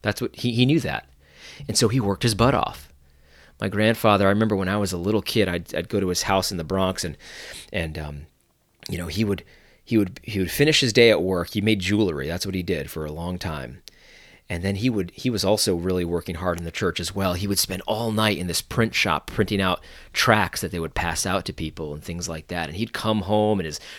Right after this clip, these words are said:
shirt would be all inked up and me-, all messed up, but he worked his butt off. And he put his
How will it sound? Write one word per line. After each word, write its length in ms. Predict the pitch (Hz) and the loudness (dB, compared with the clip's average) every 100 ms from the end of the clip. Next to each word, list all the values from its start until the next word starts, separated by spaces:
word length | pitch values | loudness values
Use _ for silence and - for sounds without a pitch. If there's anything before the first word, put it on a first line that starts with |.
| - | -2
shirt 420 | - - 123 117 | 2 6 6 6
would 120 | 107 | 0
be 240 | 104 95 - | 0 -2 4
all 300 | 107 107 98 | 6 6 6
inked 320 | 107 117 - 113 | 4 4 2 6
up 260 | 107 107 | 6 6
and 180 | 90 87 | 2 0
me-, 400 | 101 98 73 82 | 0 -2 -6 -6
all 240 | - - 143 | 0 4 4
messed 360 | 131 127 - | 4 4 2
up, 140 | 110 - | 0 -2
but 80 | 110 | -6
he 80 | |
worked 360 | 196 101 127 - | -2 2 2 2
his 180 | 87 85 - - | -6 -6 -10 -8
butt 240 | - 165 | -4 -2
off. 420 | - - - - - - - - - - - - | -4 -8 -14 -20 -20 -20 -20 -20 -20 -14 -14 -4
And 80 | 101 | -4
he 80 | |
put 240 | 98 123 120 | 0 0 2
his 280 | 110 98 | 2 2